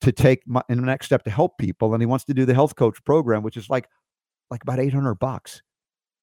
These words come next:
I mean, it's, you think about that. There are people in this audience right now that eight hundred, they can write that check and it's like nothing. And not everybody can. So if you're thinking of supporting people to do that or su-, uh, uh, tr-, uh, contribute to the scholarship fund, right now Trinity's doing,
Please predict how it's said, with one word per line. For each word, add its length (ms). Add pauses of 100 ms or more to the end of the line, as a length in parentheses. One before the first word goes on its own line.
(180)
I 20
mean, 120
it's, 160
you 160
think 200
about 220
that. 120
There 100
are 60
people 340
in 60
this 140
audience 320
right 180
now 220
that 220
eight 160
hundred, 380 (440)
they 600
can 100
write 240
that 200
check 280
and 140
it's 140
like 180
nothing. 420 (440)
And 40
not 160
everybody 340
can. 460
So 280 (200)
if 160
you're 100
thinking 300
of 80
supporting 640
people 340
to 80
do 220
that 280
or 80
su-, 300
uh, 100 (140)
uh, 240
tr-, 160
uh, 100 (220)
contribute 320
to 80
the 80
scholarship 500
fund, 160
right 180
now 140
Trinity's 500
doing, 300